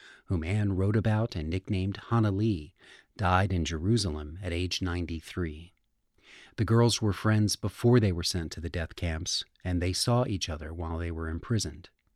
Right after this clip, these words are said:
Hannah was liberated after fourteen months in Bergen-Belsen. It was only a few weeks after Anne Frank had perished.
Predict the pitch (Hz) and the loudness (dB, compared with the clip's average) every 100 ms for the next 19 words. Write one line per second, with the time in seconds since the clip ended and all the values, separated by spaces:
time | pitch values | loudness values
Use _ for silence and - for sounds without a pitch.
0 | _ _ _ - - - _ 139 160 175 | _ _ _ -20 -20 -20 _ 6 8 8
1 | 143 104 117 110 110 107 101 98 - - | 8 4 4 4 4 4 2 -2 -8 -4
2 | 117 - 101 - 135 - 131 117 101 95 | -2 -2 -4 2 0 2 4 6 6 4
3 | 80 - - - - 92 82 95 90 80 | 0 -4 -6 -6 -4 0 2 2 2 0
4 | 78 78 - - 85 - _ _ - _ | -2 -2 -4 -6 -10 -20 _ _ -20 _
5 | 90 87 104 98 87 - 110 98 95 82 | -2 2 4 2 0 0 0 2 2 0
6 | - 87 - 90 90 90 - 98 92 - | -4 -4 -4 -2 0 -2 0 0 0 -2
7 | 90 - 90 82 80 - - | -6 -2 -2 -4 -6 -8 -8